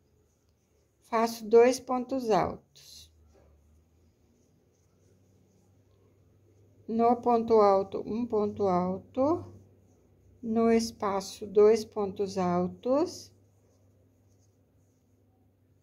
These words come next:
no ponto alto, um ponto alto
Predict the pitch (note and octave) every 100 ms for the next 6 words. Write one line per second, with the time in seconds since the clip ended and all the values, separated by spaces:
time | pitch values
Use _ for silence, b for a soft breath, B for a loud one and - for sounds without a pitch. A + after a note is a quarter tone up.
0 | _ _ _ _ _ - G#3+ A3 A3 A3+
1 | A#3+ A3+ A3+ G#3+ F#3+ F#3+ - - G#3 A3+
2 | A3 G3+ G3+ F#3+ F#3+ F#3 G3 G3+ - C4+
3 | E4